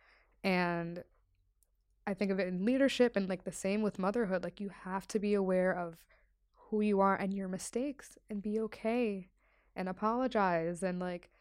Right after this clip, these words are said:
be the bigger person and go through the hard things of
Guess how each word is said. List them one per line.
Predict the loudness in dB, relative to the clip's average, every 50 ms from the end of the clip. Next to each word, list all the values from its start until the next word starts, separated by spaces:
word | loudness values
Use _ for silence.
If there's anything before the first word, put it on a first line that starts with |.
| _ -20 -20 _ _ -14 -6 -2
be | 0 0 2 2
the | 4 4
bigger | 4 4 4 2 0 0
person | 0 2 2 2 2 2 0 0 0 2 0 -2 -4 -6 -8 -8
and | -8 -8 -6 -6 -8 -8 -10 -10 -12 -14 -18 _ _ _ _ _ _ _ -10 -10 -2
go | 0 2 4 4 2 2
through | 0 -2 -2 0 0 2 2
the | 2 0 0
hard | 0 0 0 0 0 -2 -2 -2
things | -2 -2 0 -2 -2 -2 -4 -4 -6 -8 -10 -8 -4
of | -4 -2 -2 -4 -6 -8 -14 -20 -20